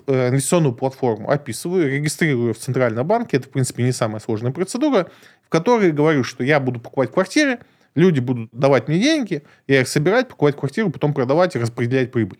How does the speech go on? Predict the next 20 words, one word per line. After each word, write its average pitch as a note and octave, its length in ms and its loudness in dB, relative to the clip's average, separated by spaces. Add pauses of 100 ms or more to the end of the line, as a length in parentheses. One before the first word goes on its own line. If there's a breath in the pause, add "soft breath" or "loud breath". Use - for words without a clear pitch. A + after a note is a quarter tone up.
По - 80 0
сути, C4 240 4
что G#3 160 2
такое F#3+ 220 2
инвестиционная D3 380 2
платформа? B2 460 -2
Это E3 140 -2
просто F#3+ 280 0
механизм, C4 640 0
в - 180 -10
котором, D3+ 640 2
э, A#2+ 320 -2
банк C3+ 340 0
открывает C3+ 420 0
мне C3 120 0
счета B3 300 0
для E3 140 0
каждого A#2 460 0
моего A#2+ 340 -2
инвестора. A#2 520 -2